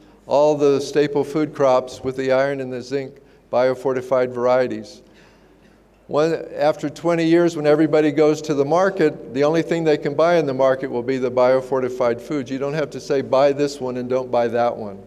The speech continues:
I really, I really like indirect behavior change. I can't do that with the provitamin A varieties because you see the color change. You have to tell people why they should eat orange maize and not eat white maize.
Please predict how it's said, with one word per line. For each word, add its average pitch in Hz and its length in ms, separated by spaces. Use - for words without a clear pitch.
I 123 100
really, 147 440
I 127 60
really 156 320
like 143 300
indirect 135 680
behavior 123 440
change. 107 560
I 131 60
can't 175 320
do 175 160
that 160 260
with 147 160
the 147 80
provitamin 143 680
A 143 160
varieties 127 680
because 127 420
you 127 100
see 156 280
the 135 120
color 127 300
change. 107 500
You 120 120
have 131 180
to 127 140
tell 147 320
people 139 360
why 131 220
they 135 200
should 127 180
eat 127 160
orange 127 360
maize 117 520
and 117 160
not 127 260
eat 127 200
white 120 300
maize. 110 500